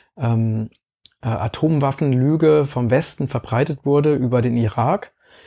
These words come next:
Ja, also das waren ja praktisch die Angriffsgründe. Und da war so ein Artikel, wo man, äh, ein Foto gesehen hat, wo man Bagdad eben von oben sehen konnte und Bagdad war da noch wirklich komplett unzerstört.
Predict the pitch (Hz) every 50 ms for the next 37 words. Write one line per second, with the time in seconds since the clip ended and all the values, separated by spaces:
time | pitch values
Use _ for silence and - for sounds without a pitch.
0 | - - _ _ _ _ - - - 117 131 160 - - 123 117 113 120 110 -
1 | - 120 117 123 117 113 - - 117 - - 120 - - 123 120 - 123 156 156
2 | - - 165 - - - - - - 143 151 160 160 165 175 180 190 - _ _
3 | _ _ _ - - - - - _ _ _ _ - 135 131 127 135 123 131 143
4 | 165 156 160 151 139 123 143 147 151 143 127 - - - 185 175 - 135 120 120
5 | 113 117 120 117 123 123 120 120 123 123 123 - 127 120 123 117 120 117 - -
6 | - 165 190 - 165 143 139 127 117 127 139 143 143 139 139 135 131 - - -
7 | 120 120 117 113 107 120 131 - - - 139 131 127 127 - - - 143 123 123
8 | 123 123 120 120 120 - _ - - - - - _ _ - - 123 120 - 127
9 | 143 160 175 170 151 147 156 160 165 151 - - 151 156 156 143 143 127 123 117
10 | 120 120 117 - - 123 120 117 117 113 110 113 117 117 117 117 113 113 117 113
11 | 110 104 - - - 135 127 123 - - 123 110 104 - - - 120 107 - 127
12 | 123 - - - 151 165 - - 123 107 - - 120 110 123 160 180 - -